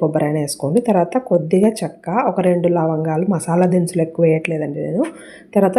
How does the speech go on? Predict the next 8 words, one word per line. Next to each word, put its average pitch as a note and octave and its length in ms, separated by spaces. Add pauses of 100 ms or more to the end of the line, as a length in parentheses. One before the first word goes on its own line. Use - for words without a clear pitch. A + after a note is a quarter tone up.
(160)
కొన్ని G3 320 (120)
మిరియాలు, E3 460 (440)
కొన్ని G3 260
వెల్లుల్లి F3 380
రెబ్బలు D#3+ 320
వేసి, D#3+ 200 (160)
పెద్దదైతే F3+ 640 (400)
హాఫ్, F3+ 340